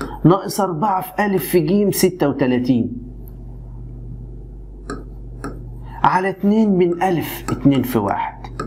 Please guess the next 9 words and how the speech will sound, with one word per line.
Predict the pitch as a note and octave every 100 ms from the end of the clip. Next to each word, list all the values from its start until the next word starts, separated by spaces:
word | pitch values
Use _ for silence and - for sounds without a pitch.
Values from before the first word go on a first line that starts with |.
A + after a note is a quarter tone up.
| - - - - - - -
طلعت | A#3 G3 F#3
بستة | D3+ F3+ A3+ A3 G3
موجب | F#3+ G3 G3 E3+
أو | F3+ F3
سالب | - G#3+ G3+ G3 C#3+
جذر | E3+ G3+ D#3 E3+ E3+
صفر | - G3 - - - - - - - - - - -
على | B2+ C#3+ C#3+
الاتنين، | C3+ C3 B2+ B2+